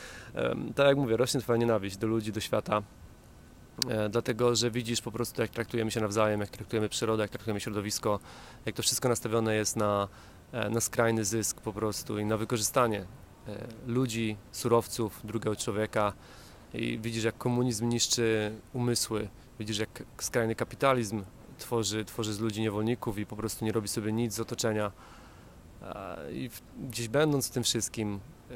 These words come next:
jeżeli masz świadomość, jeżeli rzeczywiście dostrzegasz te właśnie szczegóły i detale, ach, bardzo ciężko jest powstrzymać takie negatywne emocje, takie negatywne uczucia. A jeśli jeszcze zmiksujesz to z,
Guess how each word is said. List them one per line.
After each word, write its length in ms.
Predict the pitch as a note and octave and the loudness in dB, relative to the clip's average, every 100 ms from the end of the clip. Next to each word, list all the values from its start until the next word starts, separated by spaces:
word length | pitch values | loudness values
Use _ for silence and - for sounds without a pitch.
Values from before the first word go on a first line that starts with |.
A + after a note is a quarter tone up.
| A2+ | -6
jeżeli 280 | A2 A2+ | -2 0
masz 200 | A2+ B2+ | 4 4
świadomość, 520 | - - A2+ A2+ G#2+ G2+ | 4 2 2 2 0 -2
jeżeli 240 | G2+ G#2+ | -2 -2
rzeczywiście 680 | F#2+ A2 G#2+ - A#2+ G#2+ G2+ | -2 -4 -4 -2 0 0 0
dostrzegasz 520 | G#2 G#2 - A2+ G#2+ - | -2 -2 0 2 0 -2
te 120 | G#2+ | -4
właśnie 280 | G2+ - A2 | -6 -4 -2
szczegóły 400 | - G2 G#2+ G#2+ | -2 -2 -2 -2
i 40 | |
detale, 480 | G2 A2 G#2 G#2 G#2 - - - - - - - - - - - - A#2+ | -2 0 2 2 0 -6 -20 -20 -20 -20 -20 -20 -20 -20 -18 -18 -14 -8
ach, 340 | C3+ D3 B2 - - - - - - - | -4 -4 -6 -8 -14 -18 -20 -20 -14 -4
bardzo 320 | C#3+ D3+ B2 | 0 0 -2
ciężko 400 | - D3 D#3+ - | 2 4 4 2
jest 100 | A#2+ | -2
powstrzymać 460 | A2+ - - A#2 A2 | -2 0 2 2 0
takie 200 | A#2 A2+ | -2 0
negatywne 640 | A2+ A2+ A2+ C3+ B2+ A#2 | 2 2 0 0 0 2
emocje, 340 | G#2+ G#2 - - | 2 0 -2 -8
takie 160 | A2+ | -2
negatywne 500 | G#2+ G#2+ A2 B2+ B2+ | 0 0 -2 0 2
uczucia. 440 | B2 A#2 G#2 - - - - - - - - - - - - | 0 -2 -4 -4 -6 -14 -18 -18 -18 -18 -20 -20 -20 -20 -12
A 240 | G#2 G#2+ G#2+ | -2 2 4
jeśli 280 | A#2 - B2+ | 4 2 2
jeszcze 220 | A#2 B2+ | 2 2
zmiksujesz 560 | C3 - C#3+ C#3 B2+ | 0 0 2 4 4
to 300 | - B2+ A#2 | 4 4 4
z, 260 | A2 - - | 2 -2 -4